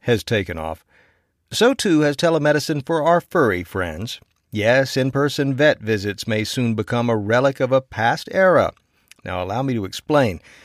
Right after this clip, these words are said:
Last week, Walmart signed a big deal with a company called pawp. That's P A W P.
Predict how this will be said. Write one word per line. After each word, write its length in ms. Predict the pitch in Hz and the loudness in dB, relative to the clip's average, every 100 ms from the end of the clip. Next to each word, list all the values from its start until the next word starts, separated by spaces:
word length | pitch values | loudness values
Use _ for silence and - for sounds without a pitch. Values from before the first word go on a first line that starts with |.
| - _ - | -20 _ -2
Last 320 | 120 135 - | 2 2 2
week, 220 | 147 151 | 0 0
Walmart 560 | 123 139 160 151 123 117 | 2 4 6 6 4 2
signed 340 | - 131 127 | 0 2 2
a 80 | 117 | -2
big 360 | 104 151 151 120 | -2 -2 -4 -2
deal 300 | 139 147 139 | 0 2 0
with 140 | 113 | -2
a 40 | 110 | -4
company 400 | - 147 135 120 | -4 -4 -4 -4
called 360 | 131 123 117 _ - | -2 -2 -2 _ -4
pawp. 420 | - 185 110 - _ _ | 4 4 4 -2 _ _
That's 160 | - - | -18 -12
P 220 | - 139 | -2 0
A 100 | 117 | 0
W 320 | 113 104 92 | 0 -4 -6
P. 400 | - 160 110 76 | -4 -4 -4 -6